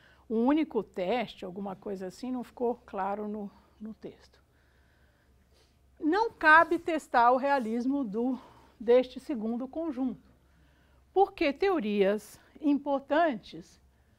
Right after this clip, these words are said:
têm pressupostos que são descrições extravagantes e não acuradas da realidade. Então, são, cê, cê vê uma coisa, voltando aí pra questão da Érica, ele critica tanto o formalismo, que parece exagerado, como ele critica também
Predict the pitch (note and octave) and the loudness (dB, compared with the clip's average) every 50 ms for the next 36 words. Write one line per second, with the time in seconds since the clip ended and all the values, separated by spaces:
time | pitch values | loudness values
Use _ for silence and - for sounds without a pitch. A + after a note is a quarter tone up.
0 | _ _ _ _ _ _ _ - D#4 E4+ F4+ E4+ F4 E4 D#4+ D#4+ - - D#4 A#3 | _ _ _ _ _ _ _ -4 -2 -2 -2 -2 0 0 0 0 0 -4 -8 -6
1 | - C4 C#4 D4+ D4+ - - - - E4 - - - E4 D#4+ E4 D#4+ C#4+ A#3+ G#3 | 0 2 2 2 2 0 -6 -10 -10 -10 -8 -2 0 0 2 2 0 -2 -2 0
2 | C4+ E4 F4 - - - E4+ D#4 D4 D4 - - D#4 D#4 E4 F4 E4+ - _ - | 0 0 0 0 -4 -8 -6 -6 -6 -6 -6 -2 0 0 0 0 -4 -8 _ -6
3 | F4 D#4+ D#4+ E4 - - F4 F4 G4+ F#4+ E4+ D4 A#3 G3 F#3+ A#3 C#4+ F4+ F#4+ F#4 | -4 -4 -4 -4 -6 -4 0 0 0 2 0 -2 -2 0 0 2 2 2 0 -4
4 | - - D4 B3+ C4 C#4 B3 A#3+ B3+ C#4 D4 C#4 B3+ A#3+ - - B3 G3+ F3+ G3 | -6 -6 -6 -4 -2 -2 -2 -2 -2 -2 -2 -2 -2 -4 -6 -6 -4 -2 0 0
5 | G#3+ G#3+ G#3+ A3 G#3+ G#3 G3+ G#3 G3+ G3+ G3 G#3 G3+ G3 G#3 G3+ F3+ D3+ A#2 G2 | -2 -2 -2 -6 -6 -6 -4 -4 -4 -4 -4 -4 -4 -4 -4 -6 -6 -8 -8 -10
6 | - _ - - _ _ _ _ _ _ _ _ _ - G3+ G#3+ - - A#3 - | -12 _ -20 -20 _ _ _ _ _ _ _ _ _ -8 -8 -6 -6 -6 -10 -10
7 | _ - - - - _ - - C5 B4+ A4+ F4+ - - F#4+ F#4+ E4 G4 A4 A4+ | _ -20 -20 -20 -20 _ -10 -10 -10 -10 -10 -12 -6 -4 -2 0 2 2 0 2
8 | A4 G#4+ F#4 F4+ - D4+ C4+ A3+ - G3 E3+ D#3+ C#3+ C3 - - - - A#3 G#3+ | 2 0 0 0 4 4 4 4 2 -2 -4 -4 -6 -8 -10 -14 -16 -16 -8 -4
9 | A3+ A#3 A#3 - C#4 C4+ B3 A#3+ A#3 A3+ - G#3+ G3+ - A3 - - A3 G#3 G#3+ | -4 -4 -2 -2 -2 -2 0 -2 -2 -4 -4 -8 -6 -6 -8 -8 -8 -10 -6 -2
10 | G3+ G3 F#3+ F#3 E3+ D#3 D3+ D#3 - - - - - D4 F#4 G4+ G4+ G4 - - | 0 0 0 0 -2 -4 -6 -12 -14 -14 -6 2 4 4 6 6 2 2 -2 -8
11 | - - F4+ F4 - - - D4 C4+ - A3+ - - - E4+ F#4 G#4+ A#4 - F4+ | -2 0 0 0 0 -2 -4 -4 -2 -2 -4 -4 -2 0 0 0 0 0 0 0
12 | D#4+ B3+ - - A#3 A#3 A3+ A3+ G3+ G3 G#3+ A#3+ A#3 G3 D#3 F3 E3+ E3+ - - | 0 0 2 2 2 2 2 0 0 0 0 -2 -2 -2 -4 -8 -12 -14 -14 -14
13 | - F3+ E3 - - E3+ F3+ F#3 F3 E3+ - - F#3 E3 G#3 F#3+ E3+ G3+ G3+ F3+ | -16 -16 -12 -6 -4 -2 -2 -2 -4 -6 -10 -14 -10 -8 -6 -6 -4 -2 -2 0
14 | F#3+ A3+ C#4 D4+ B3 G3+ G3 - C4+ C4 C#4 D4 D4+ D#4+ D#4+ E4+ E4 E4 - - | 2 2 2 2 0 -2 -6 -4 -4 0 0 0 0 0 -4 -4 -8 -8 -8 -10
15 | D4+ D#4 D#4 D4+ D#4+ C#4+ B3+ A#3 A#3 C#4 D#4 D4+ | -8 -8 -6 -6 -4 -4 -2 0 0 -2 -2 -4